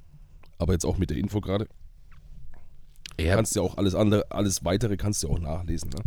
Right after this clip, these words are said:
Speaker 2: Ja, ja, klar,
Speaker 1: Jetzt mal
Speaker 2: Bro.
Speaker 1: fernab von dem Statement.
Speaker 2: Aber die Fra-,
Speaker 1: Ja.
Speaker 2: nein, ich, ich will ja gar nicht sagen, dass er das gemacht hat, Bruder, ja? Aber,
Speaker 1: Ja, der,
Speaker 2: ähm,
Speaker 1: hoffe ich doch.
Speaker 2: aber ich sag einfach, dass es alles im Bereich des Möglichen ist. Es gibt nichts, was es nicht gibt, so.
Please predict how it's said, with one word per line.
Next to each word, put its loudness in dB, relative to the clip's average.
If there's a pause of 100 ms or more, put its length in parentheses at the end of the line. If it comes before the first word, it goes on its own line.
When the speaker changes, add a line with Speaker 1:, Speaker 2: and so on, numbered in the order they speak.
(120)
Speaker 2:
Ja, 12
ja, 12
klar, 6
Speaker 1:
Jetzt 10
mal 8
Speaker 2:
Bro. 4
Speaker 1:
fernab 8
von 4
dem 6
Statement. 2
Speaker 2:
Aber 6
die -4
Fra-, 2
Speaker 1:
Ja. -4
Speaker 2:
nein, 4
ich, 2
ich 0
will 10
ja 12
gar 8
nicht 4
sagen, 4
dass 4
er 0
das 0
gemacht 0
hat, 0
Bruder, -2
ja? 2 (560)
Aber, 6
Speaker 1:
Ja, 2
der, 4
Speaker 2:
ähm, 2
Speaker 1:
hoffe 4
ich -2
doch. -2 (120)
Speaker 2:
aber 2
ich 2
sag 4
einfach, 6 (280)
dass 8
es -2 (280)
alles 4
im 4
Bereich 4
des -2
Möglichen 2
ist. -2
Es -4
gibt -4
nichts, -2
was 0
es -4
nicht -2
gibt, -4
so. -2